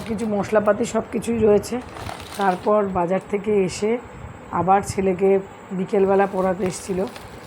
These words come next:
তো ছেলেকে, উম, পড়ে টড়ে উঠেছে, ওকে টিফিন দিয়ে তবে আমি আর একবার বাজারে গেছিলাম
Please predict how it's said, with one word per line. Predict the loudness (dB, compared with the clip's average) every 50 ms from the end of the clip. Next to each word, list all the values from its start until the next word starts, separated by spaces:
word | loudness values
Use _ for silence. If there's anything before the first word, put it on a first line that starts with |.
| -18 -16 -12 -6
তো | -2 0 0 2 2 0 -2 -2
ছেলেকে, | -4 -2 -2 -2 0 2 2 4 4 4 2 0 -6 -14 -16 -16 -14 -10
উম, | -8 -8 -6 -6 -6 -6 -6 -8 -6
পড়ে | -4 -2 -2 0 0
টড়ে | 0 0 0
উঠেছে, | 0 0 0 -2 0 0 2
ওকে | 0 0 0 0 -2
টিফিন | -2 -2 -4 -4 -2 -2 -2 -2 -2 -2
দিয়ে | -2 0 2 2 2 2 0 -6 -14 -18 -18 -18 -18 -18 -12 -2
তবে | 0 0 2 4 4
আমি | 4 4 2 0
আর | 0 2 2
একবার | 2 0 0 0 0 0
বাজারে | 2 2 4 4 4 2 2 2
গেছিলাম | 0 -2 -2 -2 -4 -2 -4 -4 -6